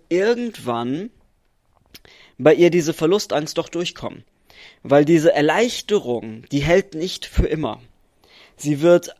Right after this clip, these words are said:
am Anfang wird sie halt viele Dinge tun, von denen sie dachte, dass sie das nicht tun konnte, als sie mit dir zusammen war. Und das ist auch gut und richtig, weil sie muss diese Erfahrung machen, damit sie danach sich überhaupt sicher sein kann,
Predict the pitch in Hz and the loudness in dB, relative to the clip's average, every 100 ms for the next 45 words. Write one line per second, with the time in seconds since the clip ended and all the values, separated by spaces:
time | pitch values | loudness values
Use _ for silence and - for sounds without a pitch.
0 | _ _ - 147 190 208 190 175 175 160 | _ _ -2 0 0 0 -2 -2 -2 -4
1 | 139 - 170 147 175 170 - - 151 196 | -4 -8 -8 -2 -2 -2 -8 -8 -6 -6
2 | 302 - 156 147 147 139 127 139 - 147 | -6 -6 -2 -2 -2 -4 -6 -6 -8 -10
3 | 147 131 135 - 160 - - 160 143 143 | -8 -8 -10 -8 -8 -10 -10 -10 -10 -10
4 | 147 147 107 - 123 117 113 - 107 104 | -10 -10 -10 -10 -12 -10 -12 -12 -12 -12
5 | 104 113 151 - _ _ - _ - 160 | -8 -4 -4 -8 _ _ -20 _ -2 2
6 | 160 147 147 - - 214 262 131 147 196 | 2 2 -2 -2 -4 -4 -2 -4 -2 -4
7 | - 123 180 - - - - 135 143 151 | -2 -2 -2 -4 -20 -12 -2 0 0 2
8 | 196 226 - 190 165 135 - 180 202 175 | 0 0 -4 -4 -2 -4 -6 -4 -4 -4
9 | 143 120 120 147 147 131 143 165 - 156 | -6 -6 -8 -10 -8 -6 -6 -8 -10 -10
10 | 123 123 170 170 160 - - - - - | -8 -6 -6 -6 -8 -10 -18 -20 -20 -8
11 | 147 - 143 127 123 117 175 226 190 131 | -6 -2 -2 0 -2 -2 -4 -2 -4 -4
12 | 120 117 113 - 113 120 156 | -4 -6 -10 -12 -10 -8 -10